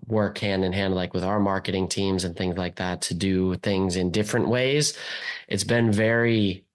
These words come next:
very fun experience just across the board, because there's been so many things that I either didn't know or didn't know a lot about that I've had to go through these constant learning experiences. So, like,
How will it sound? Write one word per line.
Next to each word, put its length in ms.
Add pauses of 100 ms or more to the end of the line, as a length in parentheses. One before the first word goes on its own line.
(120)
very 220
fun 260
experience 560
just 340
across 440
the 80
board, 320
because 280
there's 200
been 400 (400)
so 180
many 160
things 320
that 260
I 160
either 260
didn't 340
know 280
or 200
didn't 320
know 240
a 100
lot 460
about 500 (260)
that 100
I've 140
had 200
to 60
go 180
through 180
these 180
constant 440
learning 260
experiences. 680
So, 140
like, 240